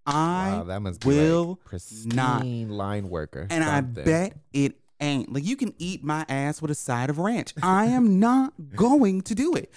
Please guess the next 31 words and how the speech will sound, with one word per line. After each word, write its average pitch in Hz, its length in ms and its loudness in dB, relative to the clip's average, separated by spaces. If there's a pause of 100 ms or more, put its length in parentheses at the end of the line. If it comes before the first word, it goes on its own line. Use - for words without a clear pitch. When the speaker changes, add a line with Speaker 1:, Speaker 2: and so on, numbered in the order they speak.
(120)
Speaker 1:
So - 120 -2
I - 20 2
was 254 80 0
like, 220 100 0
"I 226 40 -2
guess 240 160 -4
I'm 208 100 4
just 135 160 -2
never 131 220 2
gonna 123 160 0
go 120 180 0
get 113 120 -4
a 123 40 -4
haircut 131 280 -4
again 117 340 -10
because 139 280 -2
I'm 123 180 0
not 120 260 -4
driving 120 280 -2
forty-five 123 460 -4
minutes 117 240 -4
to - 60 -12
go 120 120 -2
back 113 220 -4
out 135 160 -2
west. 113 460 -8 (380)
And - 120 -8
even 170 200 -2
if 185 120 -4
I 208 120 -4
do," 123 520 -6